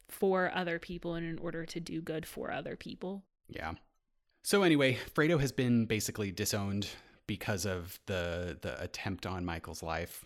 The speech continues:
Speaker 2: which, shocker, totally saw that coming.
Speaker 1: Why was anybody surprised? I bet, I bet there were a lot of people who were disappointed <laughs> too that he didn't succeed. I was one of them. We also see Fredo being more of a father to Michael's son than Michael ever was.
Speaker 2: Mm-hmm.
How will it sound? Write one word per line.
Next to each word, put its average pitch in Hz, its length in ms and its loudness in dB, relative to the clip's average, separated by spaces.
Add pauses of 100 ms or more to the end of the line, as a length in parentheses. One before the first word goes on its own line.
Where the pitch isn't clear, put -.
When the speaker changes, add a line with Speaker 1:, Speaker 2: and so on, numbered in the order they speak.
Speaker 2:
which, - 380 -4 (640)
shocker, 87 520 0 (280)
totally 90 300 -2
saw 87 180 -2
that 85 180 -4
coming. 85 420 -6 (340)
Speaker 1:
Why 214 240 6
was 262 160 4
anybody 196 460 4
surprised? 180 600 -4
I 190 120 2
bet, 302 220 4 (160)
I 214 100 8
bet 226 260 6
there 208 80 2
were 190 80 0
a 190 80 -4
lot 190 160 -2
of 196 40 -4
people 220 380 0
who 220 160 2
were 226 140 4
disappointed 208 640 -4
<laughs> - 20 -2
too 202 400 4
that - 100 -10
he 202 240 -8
didn't 214 240 -4
succeed. - 540 -12
I 185 160 -6
was 185 180 -8
one - 140 -16
of - 100 -20
them. - 200 -16 (680)
We 240 100 6
also 311 240 6
see 339 180 6
Fredo 214 420 4
being 214 220 6
more 196 220 6
of 185 100 2
a 190 60 0
father 185 640 6
to 202 180 -2
Michael's 180 400 6
son 185 420 4
than 185 140 2
Michael 180 400 0
ever 170 260 -4
was. 170 380 -6
Speaker 2:
Mm-hmm. 92 480 2